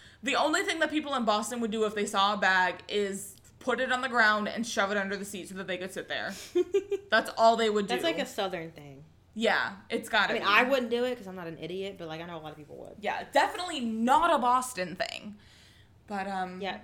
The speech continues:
Speaker 2: plus people here are just nosy.
Speaker 1: Yeah,
Speaker 2: Small
Speaker 1: that's
Speaker 2: town
Speaker 1: fair.
Speaker 2: people are just nosy.
Speaker 1: That's fair. 'Cause everybody knows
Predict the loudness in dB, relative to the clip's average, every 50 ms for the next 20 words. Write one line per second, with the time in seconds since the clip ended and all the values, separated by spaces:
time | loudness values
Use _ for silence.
0 | -14 -12 -12 -12 -10 -10 -10 -8 -8 -6 -6 -6 -6 -8 -10 -12 -14 -14 -14 -14
1 | -16 -18 -20 -20 -20 _ _ _ _ _ _ _ -20 -20 _ _ -4 0 2 2
2 | 2 2 0 -2 -2 -2 -2 0 0 0 0 -2 -4 -6 -6 -8 -8 -8 -10 -10
3 | -10 -10 -12 -12 -16 -18 -20 -20 -20 -20 -20 -20 -16 -14 -14 -12 -12 -14 -16 -18
4 | _ _ _ _ _ _ _ _ _ -16 -12 -8 -6 -6 -4 -4 -4 -4 -4 -6
5 | -6 -8